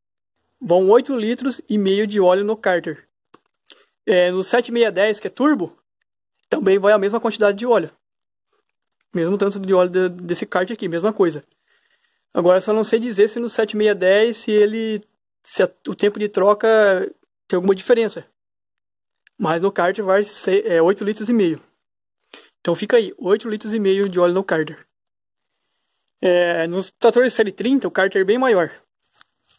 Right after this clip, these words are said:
Se eu não me engano aí, de cabeça agora não lembro direito, mas é em torno de treze litros e meio. Tanto no cinco, no cinco meia trinta, seis meia trinta, sete meia trinta. E no cinquenta trinta.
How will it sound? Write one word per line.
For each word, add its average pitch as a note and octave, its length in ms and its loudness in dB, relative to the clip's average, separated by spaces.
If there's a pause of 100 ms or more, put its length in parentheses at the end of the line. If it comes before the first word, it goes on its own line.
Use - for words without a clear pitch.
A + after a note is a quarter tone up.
(160)
Se - 160 -8
eu F#3 40 -4
não G#3 60 0
me A#3 60 0
engano G#3+ 320 0
aí, G#3+ 260 -2 (400)
de A3 120 -12
cabeça F3+ 320 -2
agora F3 120 0
não E3+ 60 -2
lembro E3 160 -2
direito, G3 260 0
mas F3+ 160 -6
é F#3+ 40 2
em G3 60 -2
torno G3+ 180 2
de G3 60 -8
treze A#3+ 340 -2
litros C4+ 480 -2 (420)
e G#3 100 0
meio. F3 320 0 (640)
Tanto A#3+ 360 -2
no A#3 120 -2
cinco, G#3 840 -2 (580)
no F3 120 -2
cinco F#3 260 -2
meia E3+ 180 0
trinta, D4+ 460 2
seis G3 240 -2
meia F#3+ 180 0
trinta, A#3+ 360 -2
sete A3 260 -2
meia A3+ 180 2
trinta. F#3 400 -6 (1800)
E G#3 200 2
no A#3 260 0
cinquenta A3+ 480 -4
trinta. F3+ 400 -8